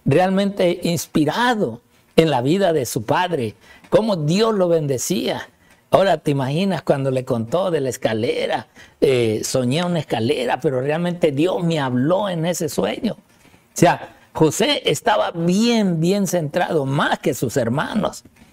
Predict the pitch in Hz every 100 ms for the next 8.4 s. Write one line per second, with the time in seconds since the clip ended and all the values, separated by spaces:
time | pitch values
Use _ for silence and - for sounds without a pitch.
0 | _ - 170 156 151 151 220 254 180 190
1 | 220 202 214 202 - - - 160 151 151
2 | 226 247 226 185 143 170 156 165 147 123
3 | 185 214 190 165 135 135 123 117 151 -
4 | - - - - 143 170 175 160 202 -
5 | - - 156 143 240 226 208 233 196 -
6 | - 156 165 - 220 220 151 170 208 180
7 | 160 311 - - 196 180 202 196 156 165
8 | 247 208 131